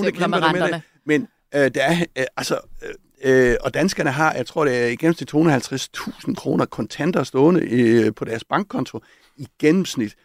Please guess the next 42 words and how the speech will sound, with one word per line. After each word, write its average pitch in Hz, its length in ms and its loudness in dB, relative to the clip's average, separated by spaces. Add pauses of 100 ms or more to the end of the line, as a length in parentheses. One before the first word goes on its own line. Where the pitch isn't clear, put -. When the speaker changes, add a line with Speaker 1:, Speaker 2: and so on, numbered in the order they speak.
(460)
Speaker 1:
Kæmpestor 175 460 0
forskel, - 460 -10
ikke? 123 180 -8
Der 113 60 -4
er 123 80 2
jo 120 80 2
nogen, 120 200 -2
der 113 60 -4
har 110 60 -4
masser 113 500 -2
af 113 60 0
millioner, 110 420 0
og 110 60 -2
så - 100 -4
er 120 80 2
det 123 80 0
jo 113 80 4
en 113 80 2
stor 127 220 -2
gruppe, 139 320 0 (160)
som - 220 -12
ikke 185 160 -2
har 123 160 2
noget, 101 380 -2
ikke? 143 160 -2
Det - 60 -4
er - 20 0
jeg 127 60 -6
godt 123 160 -6
klar 110 260 -12
over. 92 160 -18 (340)
Men, 135 200 2 (560)
men, 131 260 2
øh, 104 380 4
men 117 360 2
danskerne 139 400 0
har 156 220 2
en 143 80 -2
historisk 147 720 -2
stærk - 460 -4
personlig 110 360 -8
økonomi. 117 360 -18